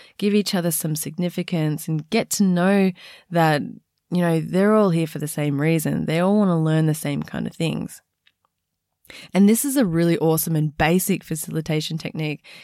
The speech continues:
Christina does it all the time and she teaches it in her workshops. Um, she does it in her presentations to connect and, and create engagement with her audience. And by doing this, we are accomplishing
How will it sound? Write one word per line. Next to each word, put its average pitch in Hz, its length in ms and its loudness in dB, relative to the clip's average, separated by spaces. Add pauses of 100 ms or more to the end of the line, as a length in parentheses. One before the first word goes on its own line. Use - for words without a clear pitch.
Christina 202 540 2
does 190 160 0
it 180 80 0
all 160 160 0
the 160 80 2
time 156 380 -2
and 156 100 -2
she 175 140 -4
teaches 165 440 -6
it 156 200 -2
in 151 100 -2
her 156 120 -2
workshops. 147 600 -6 (640)
Um, 160 180 0
she 156 120 -4
does 180 180 2
it 190 60 0
in 185 80 -2
her 170 80 0
presentations 160 800 -2
to - 160 -12
connect 170 520 -2
and, 156 360 -6
and 160 160 -4
create 175 480 -4
engagement 160 720 -4
with 160 160 -10
her 156 220 -8
audience. 156 560 -6 (1080)
And 180 120 -4
by 185 180 2
doing 214 500 4
this, 175 420 -4
we 175 180 -4
are 165 140 0
accomplishing 165 680 -2